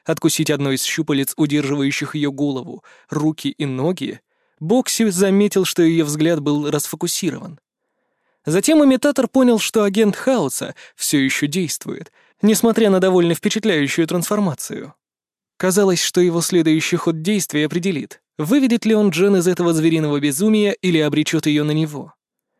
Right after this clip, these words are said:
Хотя оставить ее такой бешеной звучало и забавно, и интересно,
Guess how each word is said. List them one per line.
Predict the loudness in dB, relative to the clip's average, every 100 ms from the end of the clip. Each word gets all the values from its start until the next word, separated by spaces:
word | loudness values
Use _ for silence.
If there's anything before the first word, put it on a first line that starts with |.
| _ -10
Хотя | -6 -2 -2
оставить | -2 -2 -2 0
ее | -2 -2
такой | -2 -2
бешеной | 0 -2 -2 -2
звучало | -2 -4 -2 -2
и | -2
забавно, | -2 -2 -2 -4
и | -6 -6 -4
интересно, | -4 -2 -2 -2 -4 -10